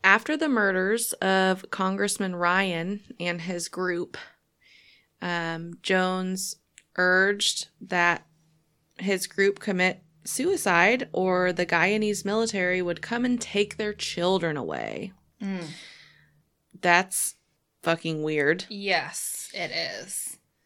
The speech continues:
Speaker 1: The idea of what he called revolutionary suicide is something that he had tried to indoctrinate his members with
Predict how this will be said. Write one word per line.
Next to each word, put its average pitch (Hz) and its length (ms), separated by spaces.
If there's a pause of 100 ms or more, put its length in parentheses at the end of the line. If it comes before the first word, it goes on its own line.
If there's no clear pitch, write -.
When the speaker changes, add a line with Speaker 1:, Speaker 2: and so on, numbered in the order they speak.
(220)
Speaker 1:
The 208 240
idea 208 920 (380)
of 202 180
what 190 240
he 202 160
called 180 320
revolutionary 170 840
suicide 170 960
is 185 380
something 349 680
that 240 280
he 233 220
had 226 160
tried 196 380
to 208 140
indoctrinate 190 800
his 185 200
members 180 480
with 190 300